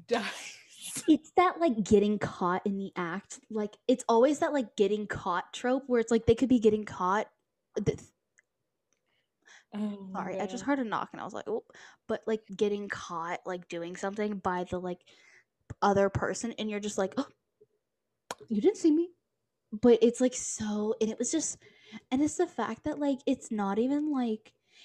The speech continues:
Speaker 2: it's the fact that he finds things like her legs sexy, and that's, like, what every woman wants is, like, something that, like,
Speaker 1: <clears throat>
Speaker 2: that, that, that they don't think. I think that's, like, why I liked him so much is this, like,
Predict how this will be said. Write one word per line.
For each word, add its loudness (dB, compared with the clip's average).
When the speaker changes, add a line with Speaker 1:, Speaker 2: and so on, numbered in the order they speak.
Speaker 2:
it's 0
the 0
fact -12
that -6
he -2
finds -6
things -8
like -10
her -8
legs -10
sexy, -6
and 2
that's, -2
like, -2
what -4
every 4
woman 2
wants -4
is, -2
like, 0
something -2
that, 2
like, -2
Speaker 1:
<clears throat> -20
Speaker 2:
that, 0
that, 2
that 4
they 6
don't 2
think. 0
I -2
think -4
that's, -6
like, -6
why -2
I 0
liked -6
him -10
so -4
much -4
is -4
this, -12
like, -6